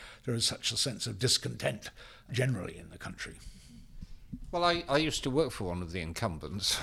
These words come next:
Speaker 2: <laughs> Well, it was then the second largest, uh, oil and gas company in the world.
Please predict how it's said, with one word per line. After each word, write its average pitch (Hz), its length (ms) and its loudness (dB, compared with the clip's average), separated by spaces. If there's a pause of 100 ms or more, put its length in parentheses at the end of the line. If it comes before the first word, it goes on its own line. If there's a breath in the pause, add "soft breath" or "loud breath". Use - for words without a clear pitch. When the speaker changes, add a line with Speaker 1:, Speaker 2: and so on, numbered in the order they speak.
Speaker 2:
<laughs> - 120 -12
Well, 131 260 6
it 123 360 0
was 101 160 0
then 107 200 6
the 104 80 2
second 113 360 6
largest, 98 600 2
uh, 95 180 2
oil 104 200 2
and 95 100 0
gas 101 200 2
company 95 340 -2
in 92 100 -2
the 90 60 -4
world. 92 360 -2